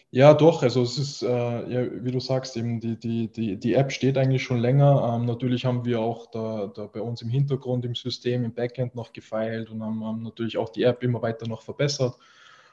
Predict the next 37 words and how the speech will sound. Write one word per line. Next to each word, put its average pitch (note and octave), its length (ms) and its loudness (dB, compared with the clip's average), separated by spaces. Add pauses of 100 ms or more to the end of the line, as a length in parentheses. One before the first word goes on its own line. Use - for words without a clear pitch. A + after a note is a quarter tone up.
(160)
Aber C3+ 340 10
ja, B2+ 720 8
äh, A#2+ 40 0
so C3+ 120 0
ein A#2+ 100 2
Prozess C3+ 420 0
läuft C3 220 -2
im C3+ 80 0
Grunde C3+ 240 0
genommen, B2+ 500 0
äh, A2 920 -4
äh, - 40 -14
schon C#3+ 240 -2
so C#3 140 0
ab, A#2 200 -2
dass B2 120 -8
das B2 160 -12
immer C3+ 160 0
ein B2 100 0
Hin C3+ 160 2
und B2 80 0
Her C3 300 0
ist, D3 260 -4
äh, B2 60 -4
ein A2+ 560 -4
Austausch. C3 640 -2
Also A#2 220 -8
wir B2+ 80 -2
haben B2 120 -2
auch B2 280 0
mit, B2 240 -8
mit A#2+ 140 -12
unseren A#2+ 320 -10
Behörden A#2 440 -2
immer A#2+ 240 -8
wieder A#2 240 -8
Videocalls, C#3 840 0